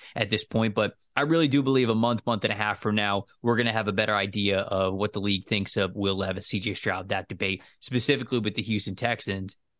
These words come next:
If Bryce Young does go number one, who their guy might be then at number two overall. 'Cause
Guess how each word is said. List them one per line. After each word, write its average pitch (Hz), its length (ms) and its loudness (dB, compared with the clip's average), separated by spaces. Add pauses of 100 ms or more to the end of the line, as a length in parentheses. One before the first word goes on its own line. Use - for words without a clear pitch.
(120)
If 120 140 -10
Bryce 127 300 0
Young 117 180 0
does 117 240 0
go 110 120 2
number 98 260 0
one, 92 440 -2 (400)
who 113 240 4
their 104 260 2
guy 95 320 -2
might 95 300 -4
be 98 160 -4
then 92 300 -10 (340)
at 101 160 -2
number 95 240 -4
two 95 220 -4
overall. 90 440 -8
'Cause 92 220 -4